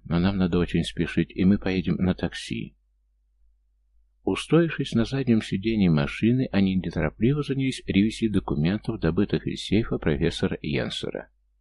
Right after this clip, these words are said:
Им повезло. Среди прочего, там оказалась и маленькая подшивка с отчетом расследования начальника службы безопасности – того самого расследования, которое было проведено по поручению профессора после того, как журналисту Герману вернулась память.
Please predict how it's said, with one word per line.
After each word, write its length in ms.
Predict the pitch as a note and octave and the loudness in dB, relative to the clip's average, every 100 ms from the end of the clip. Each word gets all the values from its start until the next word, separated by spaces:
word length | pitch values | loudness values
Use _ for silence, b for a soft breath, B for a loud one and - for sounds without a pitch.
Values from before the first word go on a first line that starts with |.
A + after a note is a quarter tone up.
| _ _ _ _ _ _ _ | _ _ _ _ _ _ _
Им 200 | - D#2+ | 0 2
повезло. 680 | D2+ F2 A2 A#2+ E2+ C2 D2 - _ _ _ | 4 4 4 2 0 -2 -4 -10 _ _ _
Среди 320 | - - F2+ G#2+ | -8 -2 2 2
прочего, 440 | - F3+ - D3 | 4 2 4 0
там 220 | - B2+ | 0 -2
оказалась 480 | C3 A#2+ C#3+ C3+ - | 0 -2 2 0 2
и 60 | A2 | 2
маленькая 420 | A#2+ B2 - G#2+ | 2 0 -2 -2
подшивка 520 | F#2+ F2+ - B2+ - | -2 -2 -2 -2 -2
с 100 | - | -2
отчетом 480 | F#2 - A#2+ - G2+ | -2 0 -2 2 2
расследования 600 | F2 - - A#2+ A2 G#2 | 0 -2 -2 2 4 4
начальника 540 | F#2+ - A2 G#2 - | 0 0 0 0 -2
службы 380 | F#2+ - G2 F#2+ | -4 -4 -2 -2
безопасности – 1040 | F2+ F2 G2+ - - - G1+ - - G1+ _ _ _ _ - | -2 -2 -4 -2 -4 -4 -8 -8 -12 -12 _ _ _ _ 0
того 180 | D#2+ | 2
самого 440 | D#2+ - D2+ C#2+ C2 | 2 0 0 2 0
расследования, 800 | B1+ - - D2 D2 G#2 C3 E3+ _ _ _ - | -4 -8 -2 0 2 0 0 -6 _ _ _ -6
которое 340 | G#2+ E3 F3 | 0 4 4
было 240 | D#3 C3 B2 | 6 4 4
проведено 480 | G#2 A2 A2+ A#2+ | 0 0 2 2
по 120 | C3 - | 0 0
поручению 540 | G2 F#2 - D#2 D2+ | 0 0 0 0 2
профессора 640 | - C#2 - A#2+ - C#3+ | 0 0 2 2 2 -2
после 300 | C#3+ G#2 - | 0 0 -2
того, 160 | - F2 | 0 0
как 220 | E2+ D#2 | 0 -2
журналисту 520 | E2+ D#2 E2+ E2 - | 0 0 0 0 -4
Герману 520 | C#2 D2+ E2+ G#2 A#2 - | -2 0 2 2 0 0
вернулась 540 | E2+ D#2+ D2 E2 - | 0 2 0 -2 -4
память. 500 | - C#2+ G2 G1+ - | -8 -6 -6 -8 -14